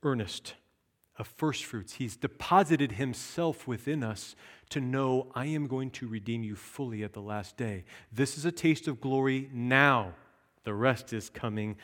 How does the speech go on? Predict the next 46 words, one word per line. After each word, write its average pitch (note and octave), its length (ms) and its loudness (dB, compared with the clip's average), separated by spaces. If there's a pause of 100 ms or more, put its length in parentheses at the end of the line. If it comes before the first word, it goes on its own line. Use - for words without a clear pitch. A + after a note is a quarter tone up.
(120)
soon. C3 580 0 (1000)
And G#2+ 100 -6
he's G#2 120 -6
given B2+ 220 2
us B2+ 120 -4
a C3 60 -2
hope C#3+ 300 -2
to - 80 -8
persevere C3+ 540 -4
through A#2+ 340 -10
all C3+ 360 0
kinds A#2 460 -4
of - 140 -14
trials. B2 720 -2 (560)
And D3 220 4 (140)
if C#3 180 2
that D#3 200 10
were G#3+ 100 4
not F#3 200 6
enough, C#3 460 2
now C#3+ 200 4
we D3+ 120 4
come D3 240 -2
to C3 100 -4
the B2+ 120 0
intercessory C3 600 -2
work B2+ 240 0
of A#2+ 80 -2
the A2+ 80 -6
Spirit C3 520 2
and C3 120 0
of A2+ 100 -2
the A#2 100 -2
Son C3+ 440 0
for C3+ 220 -4
us D3+ 340 2 (240)
and C3+ 140 2
the C3 40 2
constant E3 720 0
communication D#3+ 640 2
of - 100 -6
prayer D3+ 280 4
we've B2 200 0
been B2+ 120 -2
talking D3 420 2
about. A2+ 340 2